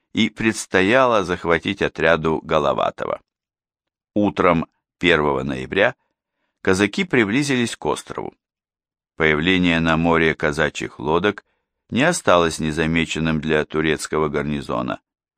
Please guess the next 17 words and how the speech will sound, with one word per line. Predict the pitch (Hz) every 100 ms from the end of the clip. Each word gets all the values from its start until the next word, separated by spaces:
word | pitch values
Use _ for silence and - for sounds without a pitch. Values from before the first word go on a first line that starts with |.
| _ _ _ _
Турки | - 156 165 156
начали | 117 123 139 123 113 -
сильный | - - 131 143 139 117
артиллерийский | - 92 87 92 117 117 - 104
обстрел | 85 - - 107 98 -
наступавших. | 82 80 - 80 - 53 - - - - _ _ _ _ _ _ _ _
Под | 90 80
огнём | 78 71 95 151 147 _ _ _ _ _ -
казаки | 107 117 117 185
высадились | 143 151 135 113 107 98 87
на | 80 76
берег | 76 156 147 -
и |
бросились | 82 95 123 - 101 87 -
по | 87 85
обрывистому | 80 90 85 76 - 76 71
берегу | 69 127 127 104 113